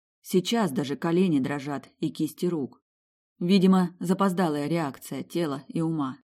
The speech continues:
«Расскажешь, что там было?» спросила шёпотом Катя, когда мы оказались уже на лестнице. «Ох», только и ответила я. «Не знаю, можно ли. Спрошу сначала у Дельмар», сказала подруге. Золотова могла бы обидеться на такой ответ,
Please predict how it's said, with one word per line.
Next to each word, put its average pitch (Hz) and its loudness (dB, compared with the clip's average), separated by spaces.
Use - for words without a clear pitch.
«Расскажешь, 320 0
что - -2
там 240 6
было?» 214 2
спросила 147 -4
шёпотом 143 -2
Катя, 156 -4
когда 147 -4
мы 156 2
оказались 151 -4
уже 156 -4
на 160 -2
лестнице. - -6
«Ох», 185 4
только 160 0
и 156 2
ответила 147 -4
я. 139 -8
«Не 190 8
знаю, 185 4
можно 185 2
ли. 143 -6
Спрошу 202 0
сначала 185 2
у 170 2
Дельмар», 180 2
сказала 143 -6
подруге. 143 -8
Золотова 190 0
могла 190 2
бы 190 2
обидеться 185 -2
на 143 -2
такой 139 -6
ответ, 147 -6